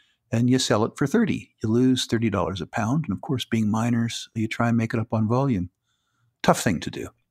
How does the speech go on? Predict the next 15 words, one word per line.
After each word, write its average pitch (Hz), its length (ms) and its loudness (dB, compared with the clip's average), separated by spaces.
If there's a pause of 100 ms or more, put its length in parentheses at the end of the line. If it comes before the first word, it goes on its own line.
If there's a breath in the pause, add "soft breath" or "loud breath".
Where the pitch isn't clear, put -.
(760 soft breath)
The 113 480 2
consequence - 540 2
of 98 160 -4
that 135 440 4
is 120 340 2
that 127 100 0
about 117 320 0
half - 720 -2
of 123 380 0
worldwide 110 880 2
uranium 110 440 2
production 104 480 -4
is 110 80 -2
shut - 320 -8
down. 127 400 0